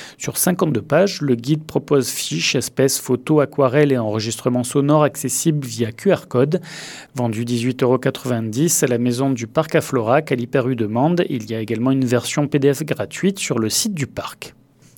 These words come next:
Et on reste à parler nature avec la L P O, la Ligue pour la protection des oiseaux, qui organise une journée nature demain à Champerbou sur le Causse.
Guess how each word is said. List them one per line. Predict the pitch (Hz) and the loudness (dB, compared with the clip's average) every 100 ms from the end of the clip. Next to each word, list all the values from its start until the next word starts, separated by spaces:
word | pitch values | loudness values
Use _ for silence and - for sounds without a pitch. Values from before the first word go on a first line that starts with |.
| - - - - - - | -18 -16 -18 -18 -20 -8
Et | 143 131 | 0 4
on | |
reste | 131 - | 4 2
à | 143 | 0
parler | 131 135 | 2 4
nature | 139 143 - 156 | 4 2 2 2
avec | 147 139 143 | 4 2 2
la | 143 | 2
L | 147 | 2
P | 147 151 | 2 4
O, | 151 156 | 6 6
la | 143 | 4
Ligue | 139 156 | 4 0
pour | 156 147 | 0 0
la | 139 | 2
protection | - - 151 - 165 | 0 0 0 0 2
des | 143 127 | 2 4
oiseaux, | 151 143 180 | 2 4 2
qui | 190 160 | 2 0
organise | 131 131 135 135 131 | 2 2 2 0 0
une | 123 | 0
journée | 117 151 170 | 0 0 2
nature | 170 165 - 202 175 | 2 2 2 0 2
demain | 151 170 185 190 | 2 4 4 6
à | 151 | 4
Champerbou | - 214 214 135 117 139 180 | 4 0 2 0 0 -2 -2
sur | - 156 | 0 2
le | 123 | 2
Causse. | 139 175 - | 2 2 0